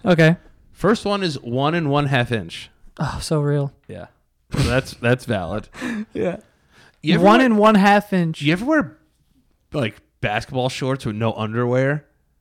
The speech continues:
Speaker 2: And, like, your whole outline, your penis, you're like, "Yo, my penis is so small. Like, I need to go put underwear on." <laughs>
Speaker 1: What?
Speaker 2: You know, like, when you wear it and there's no, there's nothing just blocking it, like, you're just flopping around.
Speaker 1: Yeah, you can see the rim.
Speaker 2: Yeah.
Speaker 1: Or the ring.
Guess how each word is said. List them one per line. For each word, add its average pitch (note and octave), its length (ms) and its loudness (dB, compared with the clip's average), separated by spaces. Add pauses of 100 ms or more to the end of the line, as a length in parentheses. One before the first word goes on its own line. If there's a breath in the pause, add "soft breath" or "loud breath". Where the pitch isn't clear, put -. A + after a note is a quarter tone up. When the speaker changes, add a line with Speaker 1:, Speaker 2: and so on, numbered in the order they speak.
(600)
Speaker 2:
And, A#2 160 -4
like, G#2+ 300 -4
your A#2 120 -2
whole A#2+ 220 0
outline, A#2 400 -2
your A2 100 -4
penis, A2+ 400 -6
you're A2 120 -8
like, G2 100 -10
"Yo, G2 140 -12
my F#2 80 -14
penis G#2 320 -12
is - 60 -18
so E2+ 280 -12
small. G#2 600 -12
Like, G#2 160 -10
I G2+ 60 -10
need G2+ 140 -10
to G#2 60 -12
go G2 80 -10
put F#2+ 160 -14
underwear F2 400 -14
on." F#2 180 -18 (880)
<laughs> - 400 -10 (480)
Speaker 1:
What? A#4+ 420 -2 (180)
Speaker 2:
You F#3 100 4
know, C#4+ 160 8
like, C#4 180 4
when B3 140 0
you A#3 100 0
wear G3+ 280 0
it G3+ 80 -2
and F#3+ 100 -8
there's E3 180 -4
no, F3 260 0
there's D#3 200 -2
nothing D#3 420 -2
just C3+ 200 -2
blocking D3 380 4
it, A#2 120 -2
like, A2 200 0
you're A#2 140 2
just A#2 140 -6
flopping A#2+ 360 -2
around. A2+ 120 2
Speaker 1:
Yeah, F#3 100 8
you D#3+ 140 6
can E3 100 0
see F#3+ 200 4
the D#3+ 100 4
rim. E3 320 4 (120)
Speaker 2:
Yeah. C#3 340 2 (180)
Speaker 1:
Or F3 80 4
the D#3+ 100 2
ring. E3+ 460 2